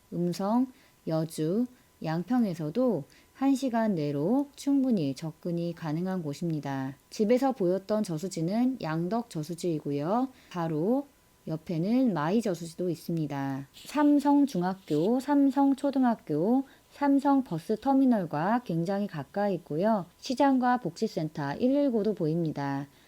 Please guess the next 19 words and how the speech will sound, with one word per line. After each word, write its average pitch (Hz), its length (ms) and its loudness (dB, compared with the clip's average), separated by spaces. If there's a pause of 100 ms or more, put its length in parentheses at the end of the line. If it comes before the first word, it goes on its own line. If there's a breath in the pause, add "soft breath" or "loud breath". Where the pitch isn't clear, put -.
(200 soft breath)
인근에 240 380 4
있는 196 400 2
인프라를 175 480 0
이용하시면 175 840 -2
될 151 180 -6
것 180 140 -6
같습니다. 143 760 -4
주변에 208 640 2
워낙 165 360 -2
아파트와 185 920 0
체인점들이 240 600 2
많이 165 300 -2
있어서 185 580 0
이용하시는 214 640 0
데는 180 460 2
불편이 175 420 -2
없을 151 300 -4
것으로 147 580 -4
보입니다. 143 720 0